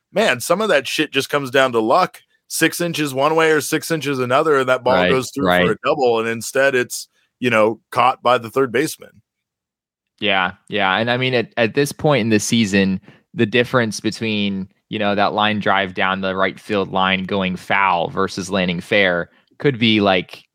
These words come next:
Speaker 2: you know, forty points in your slugging percentage or something
Speaker 1: Right.
Speaker 2: like that. So it, it all makes a huge difference at this point. Um, but yeah, going back to what we were talking about earlier, um, this, this Diamondbacks team has,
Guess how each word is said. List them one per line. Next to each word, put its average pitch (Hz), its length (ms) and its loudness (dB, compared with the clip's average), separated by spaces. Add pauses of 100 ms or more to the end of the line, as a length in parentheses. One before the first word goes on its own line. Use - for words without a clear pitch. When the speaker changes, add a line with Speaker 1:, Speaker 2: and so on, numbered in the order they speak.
Speaker 2:
you 113 60 -4
know, 92 120 2
forty 107 460 0
points 107 380 0
in 95 80 -2
your 90 100 0
slugging 87 380 -2
percentage 80 500 -8
or 87 60 -8
something 87 340 -8
Speaker 1:
Right. 85 120 -2
Speaker 2:
like 85 100 -8
that. 87 280 -4
So 101 120 -2
it, 98 180 -2
it 110 80 -8
all 117 220 0
makes 107 320 -2
a 90 40 -2
huge 98 500 -4
difference 90 380 -4
at - 80 -6
this 82 160 -4
point. - 360 -4 (400)
Um, 110 360 2
but 131 140 2
yeah, 139 160 2
going 165 300 0
back 147 220 0
to 151 80 0
what 127 100 4
we 117 60 2
were 113 100 0
talking 110 360 -2
about 92 220 0
earlier, 95 500 0 (380)
um, 101 480 2 (400)
this, 139 420 -2
this 165 380 -2 (160)
Diamondbacks 120 960 0
team 98 520 -6
has, 95 640 -4